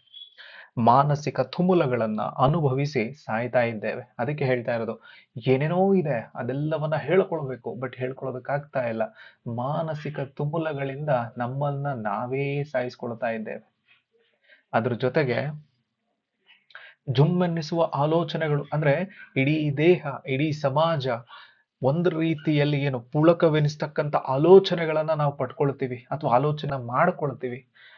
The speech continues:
ಅದು ಮಾಡ್ಕೊಂಡಾಗ ಅದು ಯಾವ ರೀತಿ ನಮ್ಮಿಂದ ದೂರ ಹೋಗ್ತಾ ಇದೆ ಅಂತ ಹೇಳಿದ್ರೆ, ಅಡುಗೆ ಮನೆ ಒಳಗಡೆ ನಾವು ಎಂಥದೋ ಹಿಟ್ಟನ್ನೋ ಪದಾರ್ಥನೋ ಹೆಂಗೆ ಒತ್ತಿ ಒತ್ತಿ ಆ ಒಂದು ಡಬ್ಬದ ಒಳಗಡೆ ಒತ್ತಿ ಒತ್ತಿ ಒತ್ತಿ ಇಡ್ತೀವಲ್ವಾ,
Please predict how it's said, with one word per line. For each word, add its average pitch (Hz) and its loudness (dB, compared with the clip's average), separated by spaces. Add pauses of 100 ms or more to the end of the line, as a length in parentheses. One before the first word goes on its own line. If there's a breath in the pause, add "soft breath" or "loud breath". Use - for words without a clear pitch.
(180 loud breath)
ಅದು 127 -2 (320 loud breath)
ಮಾಡ್ಕೊಂಡಾಗ 139 0
ಅದು 131 -4
ಯಾವ 123 -2
ರೀತಿ 175 0
ನಮ್ಮಿಂದ 139 -4
ದೂರ 135 0
ಹೋಗ್ತಾ 131 0
ಇದೆ 123 2
ಅಂತ 120 -2
ಹೇಳಿದ್ರೆ, 139 0
ಅಡುಗೆ 135 0
ಮನೆ 147 -4
ಒಳಗಡೆ 135 0 (480 loud breath)
ನಾವು 139 4
ಎಂಥದೋ 135 0
ಹಿಟ್ಟನ್ನೋ 135 0
ಪದಾರ್ಥನೋ 135 2
ಹೆಂಗೆ 151 -2
ಒತ್ತಿ 143 -2
ಒತ್ತಿ 151 -2
ಆ 131 -4 (120)
ಒಂದು 135 0
ಡಬ್ಬದ 127 -2
ಒಳಗಡೆ 139 2
ಒತ್ತಿ 131 -2
ಒತ್ತಿ 147 -4
ಒತ್ತಿ 139 -4
ಇಡ್ತೀವಲ್ವಾ, 127 -2